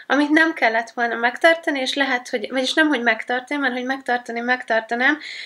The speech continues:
csak hogy a téli kapszulába nem kellett volna, hogy belekerüljenek. Viszont egy kicsit érdekesen hat rám, hogyha felnézek, akkor így púpozásig van.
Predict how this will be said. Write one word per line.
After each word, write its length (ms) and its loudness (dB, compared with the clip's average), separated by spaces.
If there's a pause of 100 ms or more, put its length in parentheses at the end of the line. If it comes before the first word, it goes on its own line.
(140)
csak 200 0
hogy 100 0
a 160 2
téli 360 2
kapszulába 680 -2
nem 220 -2
kellett 340 -2
volna, 240 -4
hogy 160 -4
belekerüljenek. 920 0 (420)
Viszont 380 0
egy 120 -6
kicsit 340 -2
érdekesen 800 0
hat 240 0
rám, 220 4
hogyha 240 -6
felnézek, 760 -4
akkor 220 -8
így 220 -8 (120)
púpozásig 1040 -2
van. 400 2